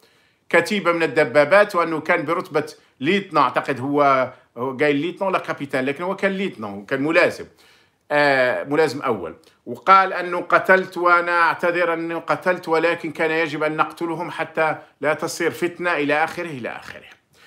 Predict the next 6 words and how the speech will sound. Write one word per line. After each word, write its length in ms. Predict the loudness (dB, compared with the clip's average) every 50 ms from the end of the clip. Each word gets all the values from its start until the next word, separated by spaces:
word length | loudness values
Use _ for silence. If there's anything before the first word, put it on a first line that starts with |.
| _ _ _ 0
أي 160 | 2 4 4
أنه 300 | 4 4 4 2 2 2
في 80 | 0 -2
الحقيقة 880 | -6 -6 -6 -8 -8 -8 -8 -10 -8 -6 -6 -4 -4 -4 -6 -10 -16 -20 _ _ _ _ _ _ _ -8 -6
أن 500 | -4 -2 0 0 0 0 0 -2 -4 -4 -4 -2
نظام، 580 | -2 0 2 4 4 4 2 0 -4 -8 -10